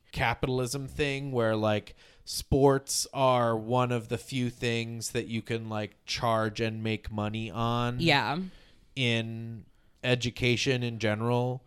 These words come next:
Speaker 2: Right.
Speaker 1: And because, you know,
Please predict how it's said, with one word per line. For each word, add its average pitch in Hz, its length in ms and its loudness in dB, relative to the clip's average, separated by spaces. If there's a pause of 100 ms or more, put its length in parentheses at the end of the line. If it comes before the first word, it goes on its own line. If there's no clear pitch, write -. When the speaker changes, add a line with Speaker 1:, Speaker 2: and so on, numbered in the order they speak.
Speaker 2:
Right. 131 420 0 (340)
Speaker 1:
And 127 460 2
because, 120 840 4
you 131 100 4
know, 107 380 2